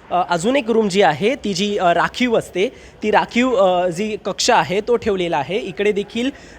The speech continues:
जे शिवसेनेचे जे नेते असतील, कार्यकर्ते असतील, ते इकडे बसू शकतील, महत्त्वाचे पदाधिकारी इकडे बसू शकतील, कार्यकर्ते तरी नाही बसता येणार. परंतु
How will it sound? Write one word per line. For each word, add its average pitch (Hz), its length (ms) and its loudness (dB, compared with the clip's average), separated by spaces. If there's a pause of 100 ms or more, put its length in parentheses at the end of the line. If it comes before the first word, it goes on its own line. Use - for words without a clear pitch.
जे 190 180 0
शिवसेनेचे 277 640 0
जे 254 120 0
नेते 208 280 2
असतील, 214 280 -2
कार्यकर्ते 170 560 0
असतील, 226 360 -2
ते 254 100 2
इकडे 240 220 4
बसू 185 240 -2
शकतील, 214 360 -4
महत्त्वाचे 262 500 0
पदाधिकारी 233 600 2
इकडे 170 220 -6
बसू 160 240 -6
शकतील, 202 360 -4 (360)
कार्यकर्ते 233 540 2
तरी 202 180 0
नाही 175 140 -2
बसता 160 280 -6
येणार. 170 260 0
परंतु 233 680 -2